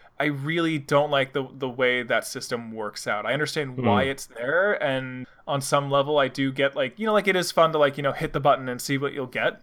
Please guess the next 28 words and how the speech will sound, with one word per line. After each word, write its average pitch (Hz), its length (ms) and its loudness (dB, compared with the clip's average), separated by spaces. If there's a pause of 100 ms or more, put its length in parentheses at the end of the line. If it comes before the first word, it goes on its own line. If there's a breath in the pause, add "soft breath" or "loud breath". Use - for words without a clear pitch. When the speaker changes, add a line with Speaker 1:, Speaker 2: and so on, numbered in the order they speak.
(140)
Speaker 1:
It, 151 220 -12
you 135 120 -4
know, 131 120 2
it 127 80 0
is 123 140 -4
a 131 60 2
random 123 380 0
mystery, 151 520 -2 (280 soft breath)
but 139 400 4 (380)
again, 160 400 -2
it, 156 100 0
it, 170 280 -2
it 151 80 -2
just 170 160 -2
seems 180 200 -4
like 175 140 -2
a 160 60 2
way 151 160 4
to, 147 60 2
like, 135 160 2
scrimp 143 360 0
out 139 120 4
a 135 40 0
little 131 180 2
extra 123 260 -4
money, 117 540 -6
and 127 220 -4
I, 123 380 2